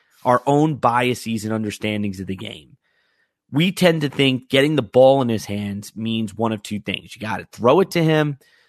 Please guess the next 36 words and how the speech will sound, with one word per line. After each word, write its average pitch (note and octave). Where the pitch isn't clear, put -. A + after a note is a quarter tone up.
or C3+
he's B2+
gotta A#2+
be A#2
in A2+
the A2
backfield. G#2
All -
right, -
well, C#3+
you're C3+
kind E3+
of A2+
right, F#2+
but -
can B2
he A#2
start A2
out C#3
<laughs> -
and D3+
can C#3
he B2+
start A2
as B2+
a C#3+
wide C3+
receiver, C3+
then A2
go A2+
on A2+
jet -
sweeps B2+
into D3
the D3
backfield? D3+